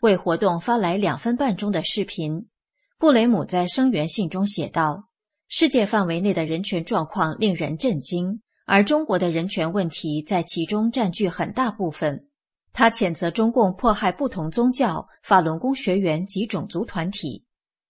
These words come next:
他说：“我们谴责中共的这种行为，并呼吁中共领导层遵守他签署的人权公约。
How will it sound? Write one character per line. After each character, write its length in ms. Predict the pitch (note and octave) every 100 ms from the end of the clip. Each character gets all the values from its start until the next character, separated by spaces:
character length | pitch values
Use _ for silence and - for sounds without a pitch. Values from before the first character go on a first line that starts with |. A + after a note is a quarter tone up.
| _ _
他 160 | - E3
说 440 | - F3 E3+ G3+ - _ _ _ -
：“我 140 | A3+
们 140 | A3
谴 240 | D4 G3 D3
责 180 | E3+ E3+
中 180 | C4+
共 140 | C4+ A#3+
的 140 | E3
这 120 | G3+
种 160 | B3 D#3
行 300 | - D#3 E3+
为， 340 | F#3 D#3 F#3+ _ _ -
并 180 | B3
呼 220 | G#3+ - D4+
吁 180 | C4
中 200 | D#3+ A#3
共 180 | C4 A3
领 160 | D#3+ F#3
导 160 | G#3+
层 400 | D3+ - D#3 D#3+ G#3
遵 200 | C#4 C4+
守 200 | G3+ D3
他 200 | - F3
签 260 | - A3+
署 140 | G#3+ D3+
的 160 | D3+
人 160 | D3+ F#3+
权 240 | - D3
公 200 | - F3+
约。 340 | F#3+ F#3 F#3